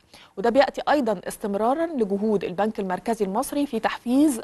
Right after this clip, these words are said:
المواطنين على استخدام الخدمات المالية الرقمية والاستفادة بما تقدمه من ميزات لإنجاز الخدمات المالية بسرعة ومن أي مكان وفي أي وقت، وده اللي بيساهم في التحول لمجتمع أقل اعتمادا على أوراق النقد وتعزيز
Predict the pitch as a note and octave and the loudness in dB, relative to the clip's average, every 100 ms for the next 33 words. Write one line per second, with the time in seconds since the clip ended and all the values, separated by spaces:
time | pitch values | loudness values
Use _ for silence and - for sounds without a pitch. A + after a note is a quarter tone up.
0 | F#3+ G3 F#3 F#3+ G3 G#3+ C4 G#3 G3+ G3+ | -2 -2 -2 -4 -2 0 0 2 0 0
1 | - F3+ G3+ F3+ F3 F#3 F#3 G#3+ G3 F3 | -2 0 0 0 -4 -8 0 0 0 -6
2 | F3 G3 G#3 F#3+ - F#3 F3 F#3 - G#3+ | -2 2 6 4 4 -2 -2 -6 -2 0
3 | C4 D#4 G#4 - - - A3 A3+ - A#3+ | 4 4 4 -2 -20 -2 2 2 0 -4
4 | B3+ B3+ F#3+ F3 A#3 B3+ A#3 - G3 F3 | 4 4 4 4 4 2 0 -4 -2 0
5 | F#3+ E3+ E3+ A3+ A#3 G#3+ F#3+ G3 G#3+ C4 | 0 0 0 4 6 4 2 0 2 4
6 | F4+ - G#3+ F#3+ G3 A#3 G3+ - F#3 F3+ | 2 0 -2 0 4 4 2 -2 -6 0
7 | A3+ G#3+ F#3 F#3 A3+ A#3+ A#3 - - - | 2 2 0 2 6 8 6 2 -20 -20
8 | - G3+ C4+ C#4 B3+ C4+ - G3 G3+ - | -4 -2 4 6 6 4 2 0 0 2
9 | C#4+ C#4 B3+ A3+ B3 C4+ C#4+ G#3 C4+ A#3 | 0 2 2 0 -2 -4 -4 -4 -2 -2
10 | - C#4 B3+ G3 - - _ - - - | 2 2 4 4 2 -2 _ -20 -20 -12
11 | - A3 D#4+ D4 C#4+ C4+ G3 F#3+ G3+ - | 4 8 8 6 0 2 0 0 -6 -4
12 | B3 B3+ G3+ G#3 - G#3+ F#3 F3+ F3 - | 0 2 0 -2 0 2 2 -2 -8 -6
13 | A#3 G#3 - - D4 F4 D#4+ C4+ A#3 A3 | -2 -2 -2 -2 4 6 6 4 2 -2
14 | A3 A3+ C4+ C#4+ G3 A3 - F#3+ G#3+ B3+ | 0 0 -2 -6 -2 0 2 0 0 0
15 | - A#3 B3 G#3+ G3 F#3+ F#3+ F3 F#3+ G#3+ | -2 -4 -4 -4 -4 -4 -6 -6 -2 -2